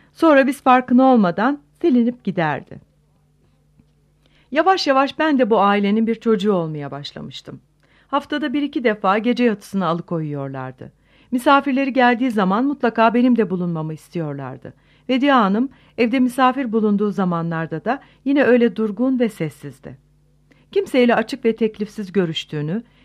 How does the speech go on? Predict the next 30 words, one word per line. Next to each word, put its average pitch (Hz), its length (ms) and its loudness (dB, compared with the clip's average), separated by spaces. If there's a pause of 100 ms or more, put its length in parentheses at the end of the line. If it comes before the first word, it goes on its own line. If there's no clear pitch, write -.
içi 262 200 -4
isteyerek 262 640 0
güldüğünü, 165 600 -6 (280)
hiçbir 330 260 -4
şeye 254 320 4
kuvvetli 254 440 -2
bir 247 180 0
alaka 220 380 2
gösterdiğini 175 800 -4
görmüyordum. 147 680 -4 (720)
Bu 247 80 -2
genç 277 280 0
kadının 190 480 -4 (220)
mahzun, 214 580 -2 (240)
mağrur 240 460 2
ve 254 120 0
kapalı 226 400 -4
bir 208 200 -2
ruhu 175 340 -4
vardı. 131 400 -14 (1000)
Çehresi 302 380 -2
de 294 120 0
biraz 240 320 2
ruhuna 214 380 2
benzerdi. 139 680 -8 (240)
Soluk, 233 420 0
üzgün, 208 440 -2
ince 233 320 2
bir 202 120 0
yüz, 180 360 -6